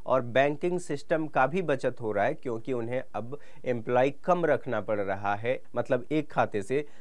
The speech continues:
दूसरे खाते में हस्तांतरण के लिए। यहाँ पर देखिए आसान पहुँच है,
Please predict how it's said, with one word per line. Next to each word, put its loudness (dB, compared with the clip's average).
दूसरे 0
खाते 2
में 0
हस्तांतरण -2
के -8
लिए। -8
यहाँ 4
पर 4
देखिए 0
आसान 6
पहुँच 2
है, 0